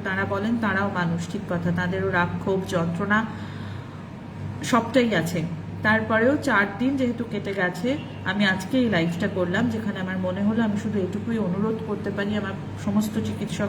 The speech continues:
মহলের বন্ধুদের, পরিচিতদের। বহু মানুষ হাসপাতালে এসে দূর দূর থেকে আসছেন, তারা ফিরে যাচ্ছেন, চিকিৎসা না পেয়ে বা বিভ্রান্ত হচ্ছেন, এরপরে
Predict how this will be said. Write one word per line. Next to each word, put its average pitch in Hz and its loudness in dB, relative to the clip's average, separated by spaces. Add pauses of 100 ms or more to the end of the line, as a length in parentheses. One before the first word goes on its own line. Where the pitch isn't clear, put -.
মহলের 190 0
বন্ধুদের, 196 0 (360)
পরিচিতদের। 196 2 (1500)
বহু 220 8
মানুষ 233 4 (140)
হাসপাতালে 214 0
এসে 226 0 (100)
দূর 220 0 (100)
দূর 220 0
থেকে 220 -2
আসছেন, 208 0 (340)
তারা 196 0 (120)
ফিরে 233 4
যাচ্ছেন, 226 0 (380)
চিকিৎসা 214 0
না 202 4
পেয়ে 208 0
বা 226 0
বিভ্রান্ত 208 0
হচ্ছেন, 220 0
এরপরে 202 2